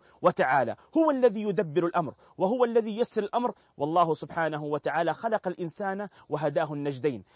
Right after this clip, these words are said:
طريق الخير وطريق الشر، وأعلمه سبحانه وتعالى أن هنالك جنة وأن هنالك نار، وأن طريق الجنة محفوفة بالمكاره والمخاطر،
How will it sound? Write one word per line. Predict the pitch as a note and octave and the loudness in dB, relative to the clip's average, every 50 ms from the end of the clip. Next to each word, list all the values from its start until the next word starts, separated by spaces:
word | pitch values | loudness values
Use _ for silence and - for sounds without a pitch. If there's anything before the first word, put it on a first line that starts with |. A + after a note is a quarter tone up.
| - _ _ | -20 _ _
طريق | - E3 F#3+ B3 B3 - A3+ | 2 2 2 2 2 2 0
الخير | G#3+ - - A#3+ A#3+ A#3+ G#3+ | 0 2 0 -2 -2 0 2
وطريق | G3 F3 E3 - D#3 D3 C3+ - C#3 | 2 2 2 2 0 -2 -2 -4 -8
الشر، | C3 - - - - G3 - _ _ _ _ | -10 -6 -6 -6 -6 -6 -10 _ _ _ _
وأعلمه | C#3 - - G3 F3 G3 A#3 C4 B3 A#3 G#3 G#3+ | -2 0 2 2 2 0 -2 0 0 0 0 0
سبحانه | G3 - G3+ - - G3+ G3+ F#3+ F3+ E3 | -2 -2 -6 -8 -4 -4 -2 -2 -2 -4
وتعالى | F3+ E3+ E3 D#3 - D3 C3 E3+ C3 C3 | -2 -2 -2 0 0 0 0 0 0 0
أن | - - F#3 F#3+ F3 | -2 -4 -6 -6 -4
هنالك | F3 E3 E3+ F#3+ A3 A3 G#3 F#3+ - | -6 -6 -4 -4 -2 -2 -2 0 0
جنة | G3 E3+ G3+ B3 B3+ B3+ C4 B3+ - - _ _ - - _ | 0 2 4 2 2 2 -2 -4 -6 -8 _ _ -20 -10 _
وأن | - - - F#3 F3 | -4 -4 -2 -2 -2
هنالك | D#3+ D#3 D#3 D#3 D3+ C#3+ C#3 C3+ C#3 | -4 -4 -2 -2 0 -2 -2 -2 -2
نار، | C3 C3 A2 G2 - _ _ _ _ | -6 -6 -6 -8 -12 _ _ _ _
وأن | A2+ C#3 - G#3 G#3+ G#3 G3+ | -2 -2 0 0 0 0 -2
طريق | F#3 - F#3+ G#3 A3+ G#3+ - | 0 0 0 0 0 0 0
الجنة | G3 F#3 D#3+ G#3+ G3+ G3 F#3+ E3+ F#3+ | 0 0 0 -2 -2 -2 -2 -2 -2
محفوفة | E3+ E3+ E3 - - A#3 A3+ D#3+ F#3 E3+ - | -4 -6 -6 -8 -8 -10 -8 -6 -6 -6 -6
بالمكاره | F#3+ E3+ D#3 F#3+ F#3 F3 E3 D#3+ - A3 G#3+ G3+ G3 F3+ F3+ | -6 -4 -4 -4 -4 -4 -6 -4 -2 -2 0 0 0 0 0
والمخاطر، | F3+ F#3 F#3 F3+ F3 - G3+ A3 A3+ G#3+ - A3+ | 0 -2 0 -2 -4 -4 0 -2 -2 0 0 -2